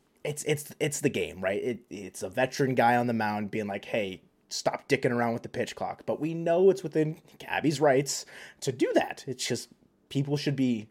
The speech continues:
used to this by now, and, you know, how they wanna deal with it on their own, you know, personal ways. Gerrit Cole's was to throw a ball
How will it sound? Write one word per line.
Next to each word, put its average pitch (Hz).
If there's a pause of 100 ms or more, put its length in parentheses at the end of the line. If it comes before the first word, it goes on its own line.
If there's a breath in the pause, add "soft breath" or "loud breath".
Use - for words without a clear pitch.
used 127
to 151
this 147
by 151
now, 160 (320 loud breath)
and, 117 (100)
you 95
know, 90
how 127
they 131
wanna 123
deal 110
with 123
it 117 (320)
on 95
their 92
own, 113
you 110
know, 98 (100)
personal 117
ways. 117 (540 loud breath)
Gerrit 107
Cole's 131
was 107
to 107
throw 98
a 110
ball 92